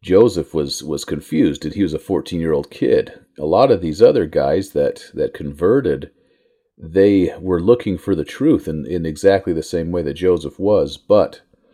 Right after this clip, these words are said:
they understood some things biblically, biblically. And if you go back to, um, I, I posted a talk by Floyd Wesson, and he, he talks about those seventeen points of the true church, right?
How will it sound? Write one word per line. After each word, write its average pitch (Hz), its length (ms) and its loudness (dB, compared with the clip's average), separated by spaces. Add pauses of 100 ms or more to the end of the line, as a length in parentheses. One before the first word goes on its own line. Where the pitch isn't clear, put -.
(760)
they 90 180 4
understood 92 1000 2
some 80 280 -6
things 76 420 -4
biblically, 78 720 -2 (220)
biblically. 85 720 0 (1400)
And 85 280 -4
if 80 140 -6
you 92 60 -4
go 82 180 0
back 87 380 0
to, 82 320 -2
um, 71 260 -6
I, 85 120 -2
I 80 120 -2
posted 92 460 2
a 67 80 -6
talk - 640 0 (220)
by 90 220 -2
Floyd 87 380 0
Wesson, 85 500 -2 (1160)
and 78 400 -4
he, 80 420 -8
he 80 180 -8
talks 82 300 0
about 85 160 0
those 80 180 -4
seventeen 80 380 0
points 82 320 -4
of 73 60 -8
the - 60 -6
true - 280 -6
church, - 420 0
right? 80 380 0